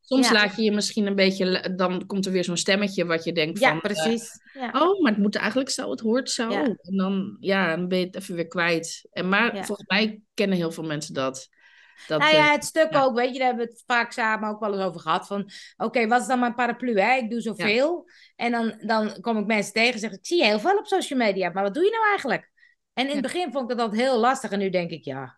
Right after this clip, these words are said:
Speaker 2: het is jullie probleem. Ik doe een heleboel leuke dingen. Ik doe eigenlijk alle-," op een gegeven moment zei ik, "Ik doe alleen maar wat ik leuk vind." Toen dacht ik, "Ja, maar daar gaat het toch uiteindelijk om?" Ik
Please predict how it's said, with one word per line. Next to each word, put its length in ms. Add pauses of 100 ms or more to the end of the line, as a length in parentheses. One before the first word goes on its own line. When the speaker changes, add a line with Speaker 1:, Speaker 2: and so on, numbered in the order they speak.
(120)
Speaker 2:
het 140
is 200
jullie 240
probleem. 480
Ik 220
doe 140
een 80
heleboel 300
leuke 280
dingen. 260
Ik 60
doe 100
eigenlijk 300
alle-," 100
op 60
een 120 (140)
gegeven 200
moment 160
zei 140
ik, 60
"Ik 60
doe 100
alleen 200
maar 140
wat 40
ik 100
leuk 100
vind." 220
Toen 100
dacht 140
ik, 80
"Ja, 320 (300)
maar 140
daar 140
gaat 220
het 80
toch 140
uiteindelijk 500
om?" 160
Ik 140